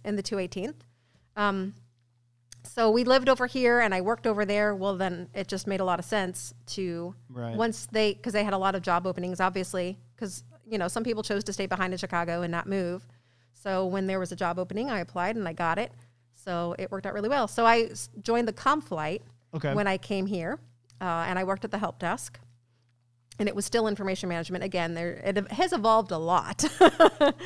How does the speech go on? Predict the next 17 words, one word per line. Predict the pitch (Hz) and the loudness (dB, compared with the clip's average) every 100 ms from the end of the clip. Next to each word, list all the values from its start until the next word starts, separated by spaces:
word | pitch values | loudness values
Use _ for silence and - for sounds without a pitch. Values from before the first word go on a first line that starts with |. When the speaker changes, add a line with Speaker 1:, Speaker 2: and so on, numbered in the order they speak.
| - - - - | -14 -14 -18 -16
Speaker 1:
So, | 131 - 190 180 165 170 | -16 -6 0 2 2 -2
uh, | - 185 165 175 | -2 0 2 2
but | 247 | 4
yeah, | 453 587 226 | 6 8 6
it | |
was, | 262 262 | 4 0
it | - 330 | 0 2
was, | 370 - 277 | 0 -2 -2
it | |
was | 381 427 | -2 -2
fun. | - 262 175 | 2 2 4
It | 185 | 0
was | 226 233 | -2 0
really | 269 269 | 0 0
fun | 220 202 | 0 0
working | 202 196 | -2 -2
at, | 185 | -4